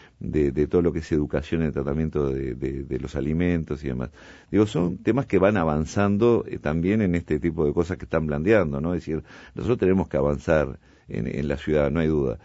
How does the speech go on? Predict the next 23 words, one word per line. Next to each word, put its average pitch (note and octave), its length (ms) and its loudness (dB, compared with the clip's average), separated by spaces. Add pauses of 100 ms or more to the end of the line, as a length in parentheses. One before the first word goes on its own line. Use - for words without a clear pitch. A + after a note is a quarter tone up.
(300)
Pero, D2 260 2
a D2+ 80 2
ver, D2 300 -2 (120)
yo E2+ 120 -2
creo F#2 100 2
que F#2+ 80 4
en F2+ 60 0
estos E2+ 100 -2
veinticinco D#2 400 -2
años F2+ 160 0
se D#2+ 80 -6
hicieron C#2+ 240 -4
muchas - 260 -6
cosas, G#2+ 260 0
es A#1+ 120 -6
decir, D#2 140 -6
las, C2+ 240 -2
las, C#2 220 -4 (340)
en G#1+ 120 -4
realidad E2 440 4
van G2 220 4
cambiando G2+ 840 4
las, C#2+ 520 -4